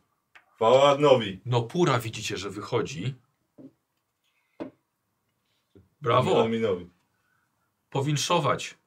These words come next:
Speaker 2: Ale chyba ją nieco rozścieczyliście.
Speaker 1: Tak, jak się dowiedziała o swoim synu, to, to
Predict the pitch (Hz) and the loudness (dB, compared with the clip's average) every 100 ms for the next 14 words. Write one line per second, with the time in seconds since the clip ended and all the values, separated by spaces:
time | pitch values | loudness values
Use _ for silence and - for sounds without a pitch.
0 | _ _ - - - _ _ _ _ _ | _ _ -18 -18 -18 _ _ _ _ _
1 | _ _ - - _ _ _ _ _ _ | _ _ -20 -20 _ _ _ _ _ _
2 | _ _ _ 117 123 139 131 123 123 131 | _ _ _ -2 0 2 2 0 -2 -2
3 | 120 - 127 123 127 156 - 143 - _ | -2 -4 -6 -6 -6 -8 -10 -14 -16 _
4 | _ _ _ _ - 110 120 101 101 90 | _ _ _ _ -4 0 2 2 -2 -4
5 | - 120 117 120 123 120 110 107 - 120 | -4 0 2 4 4 4 2 0 -2 0
6 | 117 117 127 131 113 113 104 101 95 | 0 0 -2 2 2 2 2 0 -2